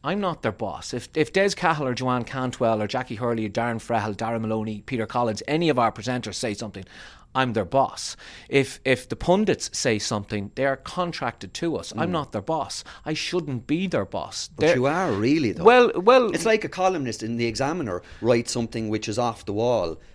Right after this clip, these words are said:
Speaker 2: Ultimately, I'll be answerable
Speaker 1: Yeah,
Speaker 2: for
Speaker 1: and
Speaker 2: it, like.
Speaker 1: ultimately we sh-, we should be. But, but, but the boss scenario suggests that, that, that, that you,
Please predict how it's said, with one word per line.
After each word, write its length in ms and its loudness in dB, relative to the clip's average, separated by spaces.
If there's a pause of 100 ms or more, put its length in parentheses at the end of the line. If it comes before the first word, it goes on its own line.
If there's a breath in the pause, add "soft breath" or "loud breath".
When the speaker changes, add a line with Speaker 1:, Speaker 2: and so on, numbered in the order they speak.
(180 soft breath)
Speaker 2:
Ultimately, 520 4
I'll 160 6
be 120 0
answerable 360 2
Speaker 1:
Yeah, 200 10
Speaker 2:
for 60 6
Speaker 1:
and 80 2
Speaker 2:
it, 40 2
like. 100 8
Speaker 1:
ultimately 340 0
we 100 2
sh-, 100 0
we 160 2
should 320 6
be. 160 6
But, 240 2
but, 160 -2
but 120 0
the 40 -16
boss 320 4
scenario 560 4
suggests 560 2
that, 300 0
that, 260 0
that, 220 -4
that 160 -8
you, 260 2